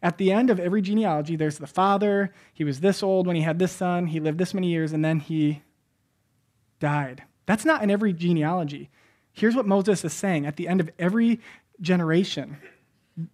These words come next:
they're not the guy. <laughs> They died. Seth died. Seth's son died. His son died. There is Enoch who didn't die, which is weird. We're not gonna tackle it tonight or this morning, um,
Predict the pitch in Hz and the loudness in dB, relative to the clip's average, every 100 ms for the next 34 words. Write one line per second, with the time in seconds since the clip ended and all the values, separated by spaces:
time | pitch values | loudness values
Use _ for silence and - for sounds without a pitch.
0 | _ 180 196 185 214 180 160 196 226 139 | _ 4 6 4 0 -4 -4 -2 -2 -4
1 | - - - _ _ _ _ _ _ 180 | -14 -20 -20 _ _ _ _ _ _ 2
2 | 196 165 202 285 156 - _ _ _ - | 4 2 0 0 -4 -8 _ _ _ -2
3 | 247 269 185 - _ _ 165 147 190 254 | 2 2 0 -4 _ _ -4 0 2 0
4 | 156 135 - _ - 196 202 - - 196 | -2 -6 -18 _ -2 2 2 -2 -6 -2
5 | 226 277 269 _ _ - 180 220 165 139 | 0 0 -4 _ _ -4 0 2 0 -4
6 | - _ _ - 208 214 269 277 269 - | -18 _ _ 0 2 2 2 2 0 -4
7 | - 165 185 165 139 185 226 - 208 220 | -8 -2 2 2 2 4 2 2 4 4
8 | 233 247 180 151 180 196 214 214 214 - | 2 -2 -4 -2 -2 0 0 0 0 -4
9 | 147 151 190 214 220 - _ 170 165 170 | -6 -2 4 4 2 -4 _ 0 0 -2
10 | 160 180 160 170 160 - 175 165 170 170 | -4 -4 -2 -4 -6 -4 -2 0 -2 -6
11 | - - - 156 156 165 170 170 175 175 | -16 -12 -2 2 2 2 2 2 2 0
12 | 175 - 151 147 151 143 | -2 -2 0 0 -2 -6